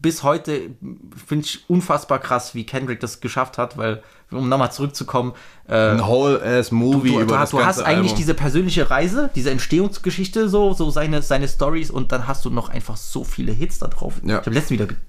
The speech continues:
Speaker 1: ge-, gedacht, „What the fuck, Alter, wie viele Hits sind auf Good
Speaker 2: Das
Speaker 1: Kid,
Speaker 2: ist
Speaker 1: Mad City“
Speaker 2: unfassbar.
Speaker 1: drauf, so. Und ich finde, bei den Alben danach war immer das Problem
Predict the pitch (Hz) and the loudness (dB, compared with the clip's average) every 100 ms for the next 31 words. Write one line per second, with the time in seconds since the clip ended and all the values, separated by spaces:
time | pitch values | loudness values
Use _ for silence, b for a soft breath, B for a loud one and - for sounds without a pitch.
0 | - 110 - - - - - - - - | -6 -8 -6 -8 -8 -8 -12 -12 -12 -6
1 | - - - - - 220 208 - - 302 | 0 2 4 4 4 4 2 2 2 4
2 | - - B B - 139 120 139 104 139 | 2 2 B B 2 2 2 0 0 0
3 | 120 117 127 117 120 113 131 - 147 170 | 0 0 0 0 0 2 0 -2 -4 -6
4 | B B B B - 131 - - - - | B B B B -4 -2 -2 -10 -16 -8
5 | - 175 190 151 151 - 156 180 147 127 | -2 -2 0 0 0 0 0 2 0 0
6 | 143 175 127 - 165 208 180 - - 120 | 0 -2 -4 -4 -2 0 -2 -6 -8 -4
7 | 113 143 220 | 0 2 0